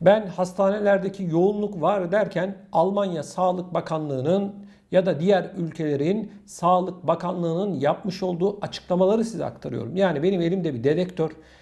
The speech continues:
ya da ben kapı kapı hastaneleri gezerek oradaki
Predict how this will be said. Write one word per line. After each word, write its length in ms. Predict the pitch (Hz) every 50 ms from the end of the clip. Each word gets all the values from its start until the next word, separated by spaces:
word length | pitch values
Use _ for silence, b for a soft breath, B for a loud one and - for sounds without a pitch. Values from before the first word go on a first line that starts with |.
| B B B B -
ya 200 | 147 180 202 175
da 200 | 165 160 175 - 165
ben 220 | 185 185 170 180
kapı 240 | - 165 165 214 220
kapı 200 | 202 170 - 151
hastaneleri 720 | 135 147 160 - - - 180 180 175 165 160 160 156 156
gezerek 400 | 156 170 170 170 175 165 175 170 - - -
oradaki 720 | 180 180 180 170 147 151 143 - - 190 208 196 202 B